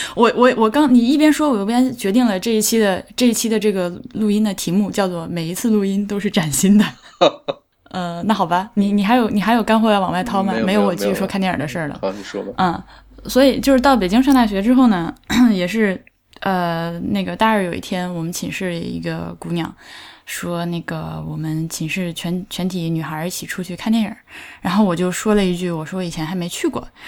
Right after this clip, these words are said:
Speaker 1: 然后就大二那一年，零七年，
Speaker 2: 啊，对。
Speaker 1: 将近十年前的时候，我说出这句话的时候，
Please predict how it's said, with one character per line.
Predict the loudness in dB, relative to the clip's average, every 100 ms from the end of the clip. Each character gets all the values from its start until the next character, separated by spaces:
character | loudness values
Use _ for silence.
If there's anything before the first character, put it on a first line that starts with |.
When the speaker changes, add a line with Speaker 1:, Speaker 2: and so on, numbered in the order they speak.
| -14 -14 -16 -12
Speaker 1:
然 | -6 -2
后 | -2 -4 _
就 | -2 -2
大 | -2 0 4
二 | 6 6 6
那 | 4
一 | 2
年， | -6 -6 -8 -10 -14 _ _ _ _ _ _ -10
零 | -4 -2 0 2 2 0 -4 _ -4
七 | -2 2 4
年， | 4 0
Speaker 2:
啊， | -8 -16 _ -12
对。 | 0
Speaker 1:
将 | 4
近 | 6 4
十 | 2 2
年 | 2 4
前 | 2
的 | 0
时 | 0
候， | -2 -4 -16 -20 -12
我 | -4 -2
说 | 0
出 | 2 4
这 | 4
句 |
话 | 2 0
的 | -2
时 | -4 -6
候， | -6 -8